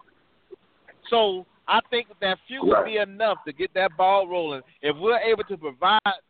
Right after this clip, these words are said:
Speaker 1: jobs and provide, provide opportunities, all they need, that's all our young people need is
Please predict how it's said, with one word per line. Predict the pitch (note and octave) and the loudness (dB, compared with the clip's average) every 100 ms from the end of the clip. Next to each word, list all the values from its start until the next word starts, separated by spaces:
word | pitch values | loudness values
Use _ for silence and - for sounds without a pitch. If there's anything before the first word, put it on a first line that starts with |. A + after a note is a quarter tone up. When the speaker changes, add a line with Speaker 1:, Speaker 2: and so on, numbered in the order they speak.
| - D3+ | -12 0
Speaker 1:
jobs | G3+ F#3+ B2+ G2+ A2 _ _ _ _ - | 2 4 2 -4 -14 _ _ _ _ -8
and | E3 | -6
provide, | E3 - F#3 F#3 C#3 | -6 -6 -2 -2 -4
provide | E3 C#3+ F#3+ G#3 F#3+ - | -12 -2 2 4 2 -2
opportunities, | G3 - - - - A#3+ G#3+ D#3 C3+ - | -6 -6 -12 -16 -10 -8 -6 -6 -6 -8
all | F#3 A#3 B3+ | -4 -2 -2
they | A#3 A#3 A3+ | -2 -4 -4
need, | A#3 G#3 | -10 -4
that's | A3 _ | -4 _
all | G3+ A3+ A3 | 0 2 4
our | A3 | 2
young | A3 G#3+ | 0 -4
people | - G3+ F#3+ | -6 -12 -10
need | G#3+ A3+ G#3 - | -8 -10 -12 -6
is | D3 | -6